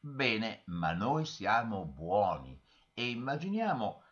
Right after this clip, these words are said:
che tutti i quattro possibili risultati delle mie azioni abbiano un, un'utilità che sia non negativa. Così non abbiamo numeri negativi,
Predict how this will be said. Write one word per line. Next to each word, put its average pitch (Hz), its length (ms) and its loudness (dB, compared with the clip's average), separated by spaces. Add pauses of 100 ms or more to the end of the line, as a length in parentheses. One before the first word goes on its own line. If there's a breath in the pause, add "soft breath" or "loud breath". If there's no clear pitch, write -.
che - 240 -8
tutti 254 360 0
i 101 100 -4
quattro 160 400 4
possibili 110 640 -6
risultati 95 800 -2
delle 80 200 -6
mie 113 180 0
azioni 135 680 -4 (440)
abbiano 170 400 4
un, 214 320 -2
un'utilità 190 800 2
che 101 440 -2
sia 110 300 -2
non 110 280 4
negativa. 80 680 -8
Così 120 300 -4
non 110 180 -2
abbiamo 123 400 4
numeri 107 340 0
negativi, 117 760 -6